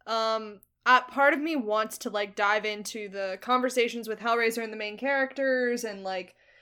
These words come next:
go into the symbolism regarding, like, the B D S M style and sex and horror and all that jazz. Um, but the other part of me is just, like,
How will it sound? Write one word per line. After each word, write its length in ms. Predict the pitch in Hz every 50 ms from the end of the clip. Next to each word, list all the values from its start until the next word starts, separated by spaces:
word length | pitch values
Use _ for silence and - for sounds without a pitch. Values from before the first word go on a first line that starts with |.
| _ _ _
go 160 | - 214 220
into 140 | 214 214 220 190
the 80 | 202
symbolism 800 | 202 - 247 233 226 226 226 226 226 214 196 220 220 214 214 208
regarding, 480 | 202 202 196 196 196 196 202 202 202 196
like, 200 | 190 190 196 -
the 60 | 214
B 180 | 185 190 208 196
D 100 | 185 180
S 120 | 185 185
M 160 | 262 247 247 247
style 560 | 240 - 247 240 240 226 226 220 214 208 202
and 200 | 190 180 190 -
sex 480 | - 262 247 233 240 240 - - -
and 160 | 202 180 185 202
horror 540 | 202 240 247 247 240 240 240 233 226 220
and 280 | 190 180 175 175 180 185 _ _ _ - - _ _ _ _ _ _ _ _ _ _ _ _ _ _ _ _ -
all 160 | 247 262 262
that 200 | 269 254 254 254
jazz. 680 | 220 254 254 254 247 247 240 240 240 233 202 190 - - - 262 285
Um, 400 | - 240 233 226 226 220 220 220
but 80 | 226 240
the 120 | 247 262
other 140 | 277 285 285
part 280 | 269 269 254 254 247 240
of 40 | 240
me 200 | 233 233 226 226
is 200 | 214 196 196 208
just, 280 | 220 220 208 208 -
like, 440 | 214 214 202 185 185 175 - - _